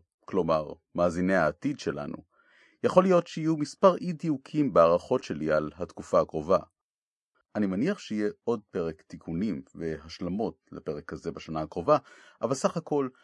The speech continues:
הנתונים אמורים להקביל למה שצופה לנו העתיד מנקודת המבט של החודש הנוכחי.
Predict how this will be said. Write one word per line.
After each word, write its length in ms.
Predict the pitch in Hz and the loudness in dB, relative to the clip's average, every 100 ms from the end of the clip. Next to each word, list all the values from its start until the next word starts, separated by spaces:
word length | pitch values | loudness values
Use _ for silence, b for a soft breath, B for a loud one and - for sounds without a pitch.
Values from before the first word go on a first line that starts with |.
| b b | b b
הנתונים 560 | 135 131 131 139 147 143 - | 0 0 0 -2 -2 -4 -4
אמורים 480 | 113 107 113 110 107 - | -4 -2 -2 -4 -4 -6
להקביל 640 | 151 95 - 98 127 123 98 | 0 0 -2 -6 -4 -2 0
למה 160 | 92 | -2
שצופה 420 | - 85 90 87 | -4 -12 -10 -6
לנו 300 | 90 87 80 | -4 -2 -2
העתיד 400 | 80 - 160 131 - _ - | -2 -4 -8 -8 -14 _ -10
מנקודת 420 | 90 95 92 87 | -8 -2 -2 -2
המבט 380 | 85 71 82 80 | -4 -2 -2 -2
של 180 | - - | -6 -10
החודש 460 | - 95 95 - - | -6 -6 -6 -10 -16
הנוכחי. 460 | - - 85 - | -16 -12 -14 -14